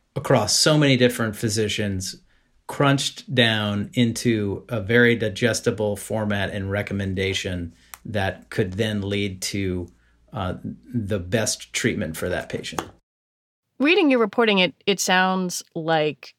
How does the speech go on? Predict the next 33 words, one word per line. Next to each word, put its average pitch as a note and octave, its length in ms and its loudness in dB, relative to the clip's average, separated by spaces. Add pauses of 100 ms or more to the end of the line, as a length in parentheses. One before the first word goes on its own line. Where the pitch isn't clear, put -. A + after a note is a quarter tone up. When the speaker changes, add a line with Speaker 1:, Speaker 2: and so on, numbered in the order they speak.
(200)
Speaker 2:
this E3+ 340 0
was D#3 420 2 (220)
incredibly G3 1080 2
important D#3 680 -2 (460)
to - 180 -2
I C#3 120 0
B - 200 -4
M. - 240 -8 (120)
Um, D3 300 -2 (260)
in G3+ 100 2
twenty F#3+ 220 0
fifteen, G3 680 2
Ginny F3+ 220 2
Rometty, F3 480 4
who E3 80 -4
was D#3+ 140 -2
the D#3+ 100 -4
C E3+ 320 -2
E F#3 60 4
O E3+ 140 4
at D#3+ 100 0
the E3 60 0
time, D#3+ 320 0
went F3 160 4
on E3 120 2
Charlie E3+ 340 2
Rose. A3 460 6
She - 160 0
said, D3+ 420 0 (480)
"Healthcare B3+ 460 6
is G#3+ 80 4
our F#3+ 120 6
moonshot." F3 580 4